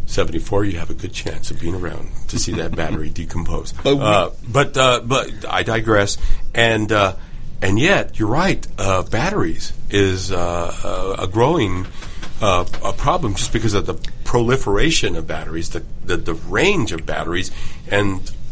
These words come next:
Speaker 1: almost, uh, all these components have, uh, batteries associated or power storage somewhere, backup power supply, uh, in some of these pieces.
Speaker 2: Right. And we've, and batteries is actually something we partner downstream with companies that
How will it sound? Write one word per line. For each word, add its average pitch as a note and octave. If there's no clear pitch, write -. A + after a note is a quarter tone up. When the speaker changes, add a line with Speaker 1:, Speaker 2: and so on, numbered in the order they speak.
Speaker 1:
almost, A#2
uh, G#2
all A2
these B2
components B2+
have, G2+
uh, F2+
batteries F#2+
associated F2+
or G2
power A#2
storage F#2+
somewhere, F#2+
backup F#2+
power A2+
supply, A2+
uh, F#2
in G2+
some G2+
of G2+
these G2+
pieces. A#2
Speaker 2:
Right. A#2
And C#3+
we've, F3
and C3
batteries C#3
is B2+
actually B2
something A#2
we C3+
partner B2+
downstream A2+
with A2
companies B2
that G#2+